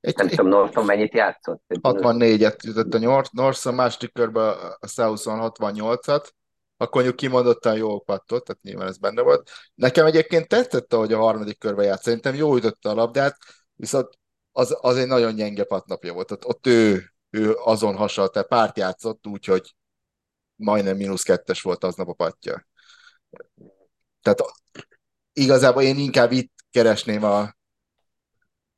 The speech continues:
Speaker 1: a vereség okait, hogyha ezt vereségnek lehet nevezni, hogy, hogy aznap nyilván nem lehet mondani, bebiztosíthatta volna a győzelmet, de, de akkor előre tehetett volna szert, hogy, hogy azért más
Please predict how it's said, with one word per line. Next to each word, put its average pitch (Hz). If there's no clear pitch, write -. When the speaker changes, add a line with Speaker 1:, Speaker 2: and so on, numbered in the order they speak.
Speaker 1:
a -
vereség 110
okait, 104
hogyha 110
ezt 98
vereségnek 101
lehet 101
nevezni, 107
hogy, 107
hogy 110
aznap 120
nyilván 104
nem 107
lehet 104
mondani, 107
bebiztosíthatta 107
volna 107
a 107
győzelmet, 107
de, 107
de 117
akkor 117
előre 110
tehetett 107
volna 107
szert, 107
hogy, 107
hogy 107
azért 110
más 107